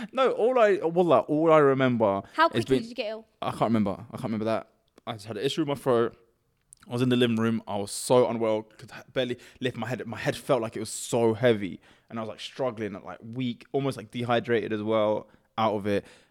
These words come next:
Speaker 1: The ambulance came. They were like, "We have to take him straight away, blah, blah, blah." Took me into hospital, put me in a drip.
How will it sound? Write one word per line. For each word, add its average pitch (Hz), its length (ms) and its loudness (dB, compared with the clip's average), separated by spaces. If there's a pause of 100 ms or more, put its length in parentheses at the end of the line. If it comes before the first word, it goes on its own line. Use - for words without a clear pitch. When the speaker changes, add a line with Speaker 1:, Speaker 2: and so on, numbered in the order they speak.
(140)
Speaker 1:
The 107 120 -6
ambulance 110 360 0
came. 101 500 -2 (320)
They 113 120 0
were 101 100 2
like, 92 200 -4 (340)
"We 104 180 -6
have 95 80 -8
to - 60 -14
take - 200 -8
him 95 140 -12
straight - 220 -4
away, 95 160 0
blah, 82 100 -4
blah, 85 80 -8
blah." 120 280 2
Took - 180 -10
me 107 40 -8
into 98 120 -14
hospital, 120 280 -6
put - 180 -10
me - 60 -12
in 90 80 -8
a 85 40 -10
drip. 120 360 2